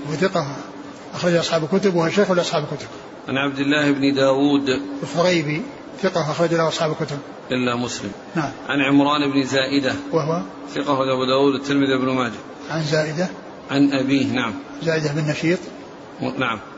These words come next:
Speaker 1: نعم، أخرج له.
Speaker 2: مقبول، أخرج أبو داود الترمذي وابن ماجه.
Speaker 1: نعم.
Speaker 2: عن أبي خالد الوالبي.
Speaker 1: وهو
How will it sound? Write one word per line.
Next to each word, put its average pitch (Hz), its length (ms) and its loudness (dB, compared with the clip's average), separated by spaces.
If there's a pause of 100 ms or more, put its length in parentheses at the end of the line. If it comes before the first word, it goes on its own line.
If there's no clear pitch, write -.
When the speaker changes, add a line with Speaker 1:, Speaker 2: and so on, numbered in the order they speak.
(140)
Speaker 1:
نعم، 143 220 -2
أخرج 156 300 0
له. 156 140 4
Speaker 2:
مقبول، 139 480 0
أخرج 127 220 0
أبو 127 160 2
داود 135 260 4
الترمذي 139 400 2
وابن 127 180 2
ماجه. 127 220 2
Speaker 1:
نعم. 156 180 0 (420)
Speaker 2:
عن 135 100 -2
أبي 139 280 2
خالد 139 360 0
الوالبي. 131 680 0 (240)
Speaker 1:
وهو 160 280 0